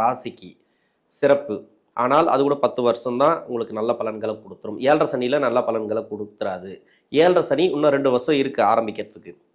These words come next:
இப்ப நல்லா தான் இருக்கும், உங்களுக்கு அருமையா இருக்கும். தொழில் ரீதியா ஏற்றங்கள் எல்லாமே உண்டு, வசதி வாய்ப்புகள் எல்லாமே கிடைச்சிரும். வீடு வாசல்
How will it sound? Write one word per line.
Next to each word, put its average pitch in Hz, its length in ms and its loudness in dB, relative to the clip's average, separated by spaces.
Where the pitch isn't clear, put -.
இப்ப 165 240 -2
நல்லா 143 200 4
தான் 165 180 4
இருக்கும், 143 320 -4
உங்களுக்கு 113 280 -8
அருமையா 131 380 2
இருக்கும். 139 260 -2
தொழில் 135 300 -2
ரீதியா 127 260 -2
ஏற்றங்கள் 127 400 -6
எல்லாமே 151 320 4
உண்டு, 123 220 -2
வசதி 139 320 -2
வாய்ப்புகள் 120 380 -2
எல்லாமே 131 360 0
கிடைச்சிரும். 117 460 -4
வீடு 151 260 6
வாசல் 143 360 4